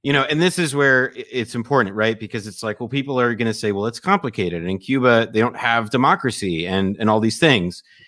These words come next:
And, you know, not dissimilar to Israel-Palestine, you have a situation where, like, sure, like, like, you're right. Like,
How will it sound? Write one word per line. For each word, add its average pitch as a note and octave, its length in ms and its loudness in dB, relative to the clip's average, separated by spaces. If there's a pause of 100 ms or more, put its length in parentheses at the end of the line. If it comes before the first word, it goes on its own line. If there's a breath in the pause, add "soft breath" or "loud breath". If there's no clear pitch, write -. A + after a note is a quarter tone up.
(320 soft breath)
And, C#3 540 4
you E3+ 100 4
know, A#2+ 300 4
not D3 280 2
dissimilar F3+ 440 4
to D3 100 4
Israel-Palestine, B2 920 0 (680)
you B2+ 200 2
have D#3 160 4
a D#3+ 40 4
situation D3 760 0
where, B2+ 380 2
like, C3 200 -2
sure, - 460 -6
like, A#2+ 240 -2 (100)
like, A2 200 -8
you're D3+ 140 4
right. D#3 360 4
Like, A2 300 -2